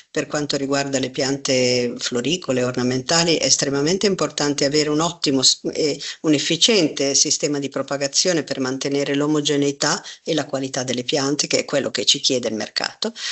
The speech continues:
E quindi siamo passati a lavorare sulle biotecnologie, per cui le colture in vitro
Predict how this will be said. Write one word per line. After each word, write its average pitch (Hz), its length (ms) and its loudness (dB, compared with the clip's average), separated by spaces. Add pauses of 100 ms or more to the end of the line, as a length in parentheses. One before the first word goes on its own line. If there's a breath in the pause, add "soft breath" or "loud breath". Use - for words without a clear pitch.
(180 loud breath)
E 294 140 4
quindi 294 320 6
siamo 165 280 2
passati 160 460 0
a 147 40 2
lavorare 160 440 0
sulle 135 420 -4
biotecnologie, 135 920 0
per - 160 -6
cui 143 180 -2
le 135 100 -2
colture 135 400 -4
in 175 100 2
vitro 156 560 0